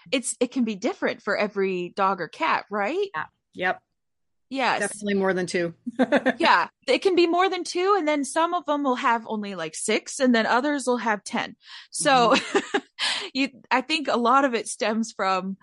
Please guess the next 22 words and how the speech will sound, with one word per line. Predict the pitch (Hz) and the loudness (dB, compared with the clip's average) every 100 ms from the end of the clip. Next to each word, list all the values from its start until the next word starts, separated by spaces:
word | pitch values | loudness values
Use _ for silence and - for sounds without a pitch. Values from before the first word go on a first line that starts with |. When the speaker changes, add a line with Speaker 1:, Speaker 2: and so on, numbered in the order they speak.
| _ - _ | _ -20 _
Speaker 1:
the | 208 220 | -2 0
pet | 214 285 247 | 0 0 0
owner | 226 226 214 208 | 2 0 0 -2
not | 214 208 | 0 0
necessarily | 226 226 226 208 214 214 208 196 | -2 -8 -8 -4 0 0 -2 -2
knowing | 202 208 202 196 196 | -2 0 0 -4 -4
that | 185 - | -6 -2
sometimes | 247 233 254 220 208 | 0 2 0 0 0
the | 214 | 0
nipples | 208 202 202 196 | -2 -2 -6 -4
go | 208 185 185 | 0 2 0
just | 180 226 - | 0 -2 0
on | 202 | 0
the | 196 | 0
belly, | 196 185 185 320 403 - _ - | 0 0 2 0 -2 -8 _ -4
on | 214 | -2
the | 202 | 0
hairless | 233 233 240 - | 2 2 0 -4
part | - 254 339 | -2 -2 -2
for | - | -10
the | 233 | -8
dog, | 233 220 233 | -2 2 2